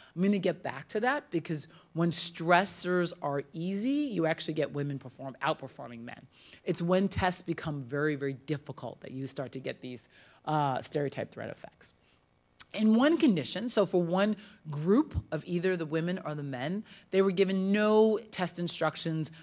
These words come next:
beyond the same instructions all of us take every day when we're taking a G R E or the L S A T or the M cat, which is do the best you can, there's thirty problems, please solve these.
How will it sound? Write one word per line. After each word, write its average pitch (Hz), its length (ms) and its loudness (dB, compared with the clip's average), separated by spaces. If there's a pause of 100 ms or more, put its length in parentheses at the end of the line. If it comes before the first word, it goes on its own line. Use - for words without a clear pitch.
(100)
beyond 165 320 2
the 151 60 -4
same 190 300 -2
instructions 156 560 -4 (100)
all 151 160 4
of 143 80 -2
us 151 100 -2
take - 320 -2
every 147 240 -6
day 240 360 2 (240)
when 180 120 2
we're 190 120 4
taking 175 340 -2
a 165 80 0
G 156 240 -2
R 151 220 0
E 147 240 -2
or 139 140 -4
the 127 140 -10
L 147 200 0
S 147 160 -4
A 143 40 -4
T 143 280 -6
or 139 80 -2
the 135 120 -8
M 127 140 -8
cat, - 240 -14
which 147 220 -6
is 147 100 -4 (300)
do 156 100 2
the 156 80 0
best 139 260 -2
you 147 60 -10
can, 220 400 0
there's 151 160 -8
thirty 151 280 -4
problems, 196 520 0
please 143 240 -8
solve - 260 -10
these. - 260 -20